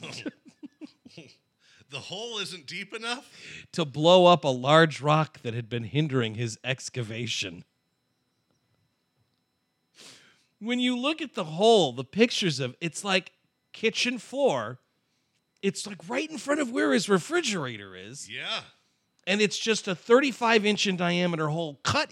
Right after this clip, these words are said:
Speaker 1: into the lin-, linoleum that just goes, again, straight down a hundred and twenty feet.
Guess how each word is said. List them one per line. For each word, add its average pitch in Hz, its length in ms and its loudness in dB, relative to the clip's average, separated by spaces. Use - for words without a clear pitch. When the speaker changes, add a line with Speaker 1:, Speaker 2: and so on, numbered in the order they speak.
Speaker 1:
into 269 240 -2
the 226 140 6
lin-, 190 300 8
linoleum 185 680 4
that 180 80 -8
just 220 260 -8
goes, 202 220 -2
again, 190 460 2
straight 226 460 -4
down 156 400 0
a 151 160 -4
hundred 190 640 -2
and 160 180 -10
twenty 165 380 -6
feet. - 540 -10